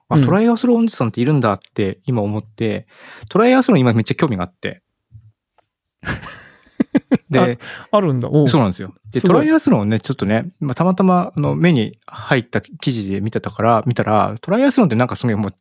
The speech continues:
Speaker 1: なんですかね、もう、よい-、えりすぐりのなんか超人たちが、
Speaker 2: うんうん。
Speaker 1: なんかもう、すげえことをするみたいな、あの、
Speaker 2: え、違うんですか？そう、そうでしょ。
Speaker 1: 感じのイメージあるじゃないですか。もちろんそういうのはあるんですよ。
Speaker 2: あるあるある。
Speaker 1: で、それは超人レース、アイアンマンレースみたいな感じで、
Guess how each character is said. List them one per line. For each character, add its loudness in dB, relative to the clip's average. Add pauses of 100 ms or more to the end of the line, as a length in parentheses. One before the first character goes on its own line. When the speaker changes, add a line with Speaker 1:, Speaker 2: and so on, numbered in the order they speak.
(120)
Speaker 1:
な -2
ん -2
で -6
す -10
か -10
ね、 -8
も -8
う、 -14
よ 2
い-、 -4 (120)
え -6
り 2
す 2
ぐ 4
り 4
の 4
な 4
ん 0
か -2
超 2
人 2
た 0
ち -8
が、 -4 (240)
Speaker 2:
う 2
ん 4
う 2
ん。 -2
Speaker 1:
な 0
ん -2
か -6
も -4
う、 -18 (240)
す -4
げ 4
え -4 (1400)
こ -6
と 2
を 0
す -2
る -2
み -2
た -4
い -6
な、 -8 (920)
あ -2
の、 -2
Speaker 2:
え、 -2
違 0
う 4
ん 0
で -2
す -12
か？ -6
そ -4
う、 -4
そ -2
う -2
で -4
し -10
ょ。 -18 (120)
Speaker 1:
感 -4
じ -2
の 0
イ -12 (100)
メ 2
ー 0
ジ -6
あ -2
る -6
じ -8
ゃ -10
な -12
い -14
で -18
す -14
か。 -4
も 2
ち 0
ろ 4
ん 4
そ 2
う 4
い 2
う 2
の 2
は 0
あ -2
る -4
ん -2
で -10
す -14
よ。 -16
Speaker 2:
あ -
る -16
あ -
る -12
あ -
る。 -6
Speaker 1:
で、 -6
そ -2
れ 0
は 2
超 0
人 0
レ 4
ー 4
ス、 -8
ア -2
イ 2
ア 2
ン 2
マ 2
ン 2
レ 4
ー 2
ス -2
み -6
た -8
い -6
な -12
感 -8
じ -12
で、 0